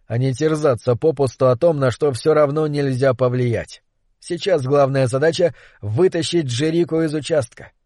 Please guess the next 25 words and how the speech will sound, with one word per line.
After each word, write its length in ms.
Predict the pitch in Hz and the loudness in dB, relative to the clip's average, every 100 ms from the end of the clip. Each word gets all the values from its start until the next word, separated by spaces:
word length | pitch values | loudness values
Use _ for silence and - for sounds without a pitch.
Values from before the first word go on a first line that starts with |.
| _ _ | _ _
Сюзанна 580 | - 190 165 175 160 160 | -12 -10 0 0 2 -2
видела 380 | 156 180 151 143 | -2 -4 0 2
его 240 | 135 135 | 2 2
страх 340 | 127 151 160 156 | 0 0 2 2
и 60 | |
отчаяние, 720 | 151 143 196 175 156 143 135 - _ | 0 2 2 4 4 2 -2 -4 _
когда 340 | - 120 120 123 | -4 -2 2 2
их 240 | 135 127 | 2 -2
разделили. 680 | 127 127 117 127 120 101 - _ _ _ | -2 0 0 0 -2 -4 -10 _ _ _
С 140 | - 135 | -14 -8
ним 300 | 156 185 147 | -4 -2 -4
справится 600 | - 170 175 175 139 185 | -2 2 4 2 0 0
любой, 420 | 196 185 220 151 | 2 2 4 2
кто 200 | - 151 | 2 0
обойдётся 600 | 143 151 156 175 - 160 | 2 0 0 -4 -6 -10
с 80 | 135 | -8
ним 280 | 156 156 | -6 -4
грубо. 440 | 147 151 156 127 - _ _ _ _ _ | -2 -2 -2 -6 -8 _ _ _ _ _
Ход 240 | - 143 | -2 0
мысли 400 | 120 139 139 131 | 0 -2 -2 0
прервался, 720 | 131 120 117 135 180 135 185 - - _ | 0 2 2 4 2 4 0 0 -10 _
когда 340 | - 143 156 | -2 2 2
открылась 520 | 170 - 180 196 185 139 | 2 2 2 4 2 0
дверь 280 | 151 165 | -2 -2
камеры. 460 | 135 139 117 85 - | 0 -2 -2 -6 -14